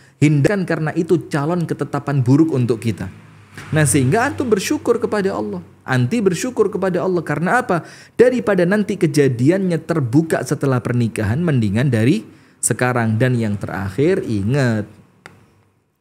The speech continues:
jodoh itu di tangan Allah Ta'ala. Maka ketika Allah jauhkan, ya ringan saja, anggap saja memang bukan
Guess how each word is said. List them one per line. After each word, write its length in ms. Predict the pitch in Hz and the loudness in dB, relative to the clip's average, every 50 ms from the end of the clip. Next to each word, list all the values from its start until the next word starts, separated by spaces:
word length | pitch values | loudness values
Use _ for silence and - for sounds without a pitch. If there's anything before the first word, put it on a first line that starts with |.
| - - - _ _ _ - | -20 -20 -20 _ _ _ -2
jodoh 440 | - 127 123 110 98 - 123 120 | 2 2 2 2 2 0 -2 -2
itu 280 | 120 123 117 - - 139 | 0 -2 -4 -2 -2 -2
di 160 | 135 127 117 | -2 -2 -2
tangan 320 | - - 104 101 104 107 107 | -4 -4 -4 -2 -2 -4 -4
Allah 340 | - 107 113 120 135 147 147 | -2 -2 -2 0 2 0 0
Ta'ala. 560 | 139 - 151 135 131 143 156 160 160 147 147 147 147 139 - - _ _ _ _ - | 0 -2 -4 -2 -2 -2 -2 0 0 0 -2 -2 -4 -6 -8 -14 _ _ _ _ -2
Maka 280 | 143 170 185 185 180 | 0 0 2 2 0
ketika 380 | 151 147 135 - 147 135 - 131 | 0 -2 -2 -2 -2 -2 -2 -2
Allah 260 | - 127 127 127 120 | -2 0 0 0 0
jauhkan, 640 | 110 101 - 110 107 107 101 - - 185 220 240 | 0 0 0 0 0 0 -2 -2 -2 -4 -4 -2
ya 180 | 214 190 139 113 | -2 -2 -2 0
ringan 460 | 123 127 151 156 147 143 139 135 123 117 | 0 0 0 -2 -2 -2 -2 -2 -2 -2
saja, 320 | 101 120 123 131 135 127 | -2 -2 -2 0 -2 -2
anggap 300 | - 101 104 107 104 107 98 | -2 -2 -4 -2 -2 -4 -4
saja 280 | - 107 95 104 131 | -4 -6 -4 -2 -2
memang 340 | 151 147 120 107 113 131 143 | 0 0 0 0 0 0 0
bukan 400 | 120 113 107 - 127 143 190 220 | 0 0 0 0 0 0 0 -2